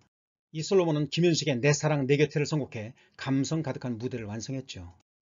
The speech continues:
이 솔로몬은 백 점을 받아 승리를 차지했는데 유미는 "누나가 기도했다"라고 말해 웃음을 자아냈습니다. 크리스천 가수 박기영.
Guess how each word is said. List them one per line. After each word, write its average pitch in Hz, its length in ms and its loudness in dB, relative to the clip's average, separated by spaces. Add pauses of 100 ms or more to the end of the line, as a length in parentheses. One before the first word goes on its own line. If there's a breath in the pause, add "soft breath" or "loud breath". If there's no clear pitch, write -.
이 147 100 -14
솔로몬은 165 440 0
백 147 180 0
점을 170 220 4
받아 113 320 2
승리를 156 500 0
차지했는데 123 680 -2 (440)
유미는 151 400 -4 (240)
"누나가 160 600 2
기도했다"라고 147 880 0
말해 107 340 -4
웃음을 120 360 -10
자아냈습니다. 120 640 -10 (680)
크리스천 165 340 -2
가수 131 460 -2 (100)
박기영. 110 500 -8